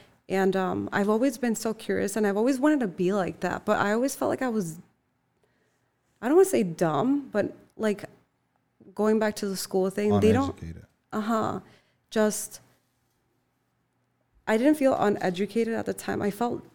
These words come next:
Speaker 1: I'm gonna say it, dumb. You don't, you don't know things. You think, "Oh, they're the smart ones." They're, like,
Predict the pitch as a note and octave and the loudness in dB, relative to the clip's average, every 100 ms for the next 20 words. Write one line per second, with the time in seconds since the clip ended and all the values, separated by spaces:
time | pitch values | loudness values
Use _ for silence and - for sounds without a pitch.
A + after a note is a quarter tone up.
0 | - - C#4 D4+ C#4 C4 G#3+ E3+ G3+ A#3 | -6 0 4 4 4 2 0 0 0 2
1 | F3 F#3 E3+ - G#3 B3 C#4 - - F#3+ | 0 0 -4 -4 0 2 2 -2 -8 0
2 | A#3 C4+ G#3 D#3+ A#3 A#3+ A3+ G#3+ A#3+ A#3 | 2 6 6 4 2 0 0 0 0 0
3 | - G#3 F#3 F#3+ F#3+ F#3 - F#3 - - | 0 -2 0 0 0 -4 -2 -2 -2 -4
4 | - - - F#3 - F3+ F3+ F#3 - - | -6 -10 -8 -8 0 0 0 -2 -6 -14
5 | - - F#3+ | -12 -8 -8